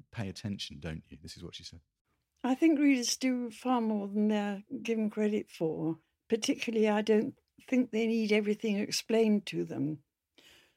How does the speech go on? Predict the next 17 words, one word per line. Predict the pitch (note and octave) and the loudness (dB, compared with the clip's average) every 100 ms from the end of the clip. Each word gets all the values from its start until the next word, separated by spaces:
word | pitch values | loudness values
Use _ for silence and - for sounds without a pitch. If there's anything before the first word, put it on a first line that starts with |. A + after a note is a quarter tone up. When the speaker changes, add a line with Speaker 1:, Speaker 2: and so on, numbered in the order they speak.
| _ _ _ _ _ _ _ - | _ _ _ _ _ _ _ -14
Speaker 2:
although | F3+ F#3 F#3+ F#3 | -12 -6 -2 -4
perhaps | G#3 F#3+ G3+ - - G#3 - - _ - | -6 -8 -8 -4 -4 -4 -12 -20 _ -10
television's | G#3+ F#3+ F#3 F3+ G3 E3+ | -8 -8 -6 -6 -6 -8
changing | - G#3 G3 E3+ F3 E3+ | -6 -6 -6 -6 -6 -6
that | E3 E3+ | -8 -10
a | |
bit. | E3+ F3+ - - _ _ - G#3+ | -8 -8 -8 -14 _ _ -14 2
Television's | C4+ C4 B3 A#3+ B3+ G#3+ | 4 4 2 2 4 2
altered | - A#3+ A3+ A#3+ | 2 2 2 0
the | A#3 C4 | 0 4
endings | B3+ B3+ B3 G3 F#3+ F3 | 8 8 8 4 -2 -2
a | F#3+ | -2
good | F3 F#3+ | 0 -2
deal | F3 F3+ F3 | 0 0 0
because | F3 F#3+ A3 G#3+ G#3+ - - | -2 -4 -2 -2 0 -2 2
in | C4 C4 B3+ | 6 8 6
the | A3 G3+ F#3+ | 2 0 -2